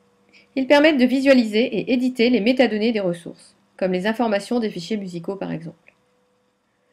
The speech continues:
Pour la gestion de photos, on peut citer les logiciels gratuits Microsoft Photo Gallery sous Windows,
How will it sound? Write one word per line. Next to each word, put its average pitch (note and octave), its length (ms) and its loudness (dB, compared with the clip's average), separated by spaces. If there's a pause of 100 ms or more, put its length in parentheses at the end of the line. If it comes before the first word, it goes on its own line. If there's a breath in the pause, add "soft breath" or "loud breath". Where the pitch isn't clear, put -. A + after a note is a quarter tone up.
(480)
Pour G3+ 80 -4
la F#3+ 100 6
gestion A#3+ 280 0
de C#4+ 80 4
photos, A#3+ 420 -2 (540)
on G3 80 -8
peut A#3+ 100 2
citer C4 260 0
les B3+ 120 4
logiciels G#3+ 380 -2
gratuits G#3+ 480 -4
Microsoft A3 580 -4
Photo G3 280 -6
Gallery F3+ 460 -4 (140)
sous - 180 -10
Windows, E3+ 360 -2